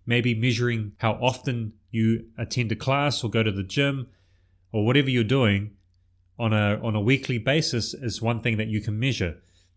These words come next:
You can also rate how challenging each workout session is. It, it, it can be whatever you want it to be, but measuring one or two key things that are important to you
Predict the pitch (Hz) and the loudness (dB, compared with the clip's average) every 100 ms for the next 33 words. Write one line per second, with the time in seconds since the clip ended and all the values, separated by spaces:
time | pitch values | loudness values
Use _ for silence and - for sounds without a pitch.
0 | _ 139 151 160 147 147 139 113 127 131 | _ -2 0 0 0 0 0 2 2 0
1 | - _ _ - 117 107 - 143 143 131 | -4 _ _ -4 -4 -2 2 2 4 0
2 | 131 113 120 113 113 123 - 113 - 120 | -2 0 -2 -4 -2 -4 -2 -8 -4 -6
3 | - 110 98 85 _ _ _ 139 135 - | -4 -2 -2 -4 _ _ _ -2 -2 -4
4 | 165 - 180 175 156 131 139 160 160 156 | -4 2 4 6 6 4 4 4 4 2
5 | 147 127 143 143 - 151 123 165 180 - | 2 2 0 -2 -4 -4 0 0 -2 -8
6 | _ _ 127 120 107 135 165 165 156 120 | _ _ -4 -4 2 6 8 6 0 2
7 | 120 143 139 117 - 139 117 - 190 185 | 4 4 2 -4 -2 -2 -2 6 6 6
8 | 170 143 113 120 117 110 101 - 143 135 | 2 0 0 0 0 0 -2 0 0 0
9 | 113 107 113 107 139 101 110 | -4 -4 -2 2 2 2 0